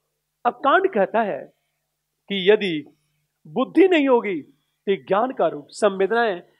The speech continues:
ज्ञान का रूप नहीं ले पाएंगी। यदि संवेदना न हो, ध्यान दो, यदि बुद्धि न हो, तो ज्ञान का रूप नहीं ले पाएंगे। आ रही बात है? आप ध्यान देना। तो कांट कहता है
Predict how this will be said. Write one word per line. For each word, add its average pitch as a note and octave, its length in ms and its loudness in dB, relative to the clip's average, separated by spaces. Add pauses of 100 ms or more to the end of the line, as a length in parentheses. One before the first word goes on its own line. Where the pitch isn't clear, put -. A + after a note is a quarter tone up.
(120)
ज्ञान F#3 360 0
का C4 120 -2
रूप C#4+ 200 -4
नहीं F4 160 -2
ले D#4+ 100 -2
पाएंगी। D#3 400 -14 (1200)
यदि A#3+ 180 2
संवेदना A3 640 2
न C4 40 0
हो, A#3 460 0 (1120)
ध्यान B3+ 200 4
दो, F3 280 -4 (640)
यदि A3+ 160 2
बुद्धि G#3 440 -2
न C#4 60 2
हो, A#3+ 460 2 (220)
तो F#3 140 -4
ज्ञान A3 260 -2
का C4+ 120 2
रूप C#4 160 -4
नहीं E4 140 -4
ले E4 100 0
पाएंगे। G3+ 380 -6 (1500)
आ G3 80 4
रही A3+ 100 4
बात B3+ 200 4
है? E4 160 -6 (640)
आप A3+ 120 4
ध्यान F3 260 -2
देना। - 140 -14
तो - 340 -12
कांट D#4 460 0
कहता A3 280 0
है F#3+ 220 0